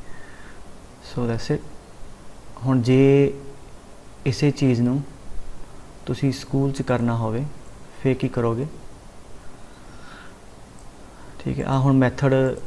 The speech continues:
ਪਹਿਲੇ ਤਿੰਨ ਚਾਰ ਸਵਾਲ 'ਚ ਨਾ ਬੇਟੇ ਮੈਂ ਰਿਪੀਟ ਕਰੂੰਗਾ, so that ਤੁਹਾਨੂੰ ਆਦਤ ਪੈ ਜਾਏ ਵੀ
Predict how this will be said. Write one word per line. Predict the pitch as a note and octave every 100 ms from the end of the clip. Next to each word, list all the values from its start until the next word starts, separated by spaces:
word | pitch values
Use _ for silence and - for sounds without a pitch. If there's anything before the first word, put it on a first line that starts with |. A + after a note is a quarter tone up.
| - - -
ਪਹਿਲੇ | C3+ C3 C#3 -
ਤਿੰਨ | B2+ C3
ਚਾਰ | C3+ B2+ B2
ਸਵਾਲ | - C3
'ਚ | A#2
ਨਾ | C3
ਬੇਟੇ | C#3 C3+
ਮੈਂ | C3+ C3 B2 A#2+ - B2+
ਰਿਪੀਟ | B2+ C3 B2+
ਕਰੂੰਗਾ, | B2+ A#2+ B2 F#3 -
so | B2+ B2
that | B2
ਤੁਹਾਨੂੰ | C3 B2+ B2+
ਆਦਤ | A#2 B2 -
ਪੈ | A#2+
ਜਾਏ | A2+ D3 - - - - - - - - - - - - - - -
ਵੀ | C3